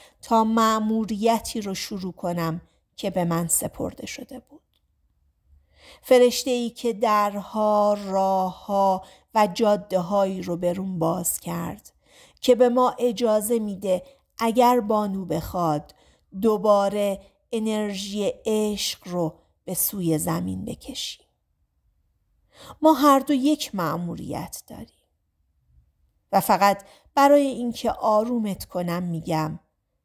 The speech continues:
من دوست دختر دارم. دختر موبوری که روی سکو بود. ایتالیاییه. راست می‌گی؟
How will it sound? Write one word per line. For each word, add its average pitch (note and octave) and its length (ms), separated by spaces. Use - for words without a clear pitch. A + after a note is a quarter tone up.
من D#4 160
دوست A#3+ 280
دختر A3+ 440
دارم. C4 400
دختر C#4+ 400
موبوری A3 560
که G3+ 220
روی F3+ 280
سکو - 520
بود. - 460
ایتالیاییه. A3 1000
راست A#3+ 520
می‌گی؟ C4 520